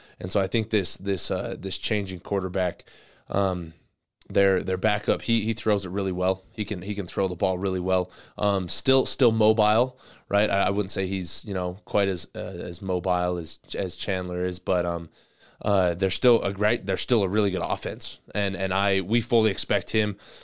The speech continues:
you know, especially with what we saw, uh, in the Iowa State game, is he can handle the offense. Uh, he's, he's very confident in it. Clearly, clearly knows how to, to run the offense, and so, um, he's, he's also very capable. So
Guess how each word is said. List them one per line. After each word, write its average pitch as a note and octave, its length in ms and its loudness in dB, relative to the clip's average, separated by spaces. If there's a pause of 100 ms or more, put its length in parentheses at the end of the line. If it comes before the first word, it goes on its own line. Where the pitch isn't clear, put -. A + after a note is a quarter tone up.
(140)
you G#2+ 100 0
know, G#2 140 6
especially G2+ 460 0
with F#2 400 -2
what G2+ 220 0
we G2+ 100 0
saw, G2+ 400 2 (760)
uh, G2+ 120 2
in G#2 180 0
the G#2 80 2
Iowa G2 320 2
State G2 300 -2
game, G2+ 180 0
is F2 120 -4
he B2 100 0
can B2 160 0
handle A#2 260 0
the F2 100 -4
offense. - 460 -2 (320)
Uh, F#2+ 300 2
he's, F#2+ 440 -2 (300)
he's F#2+ 160 -6
very G2 260 2
confident G#2+ 580 0
in G2 160 0
it. F#2+ 220 -2
Clearly, G#2 540 2
clearly A2 340 2
knows G#2 220 2
how G#2 140 4
to, F#2 200 -2 (100)
to - 120 -6
run G2+ 240 0
the G2+ 60 0
offense, F#2+ 440 0
and F#2 80 -6
so, F2+ 240 -2 (360)
um, F#2+ 380 0
he's, G#2+ 200 -2
he's A2 240 0
also G#2+ 240 2
very F2+ 240 -2
capable. F2 500 -4
So F2 300 -4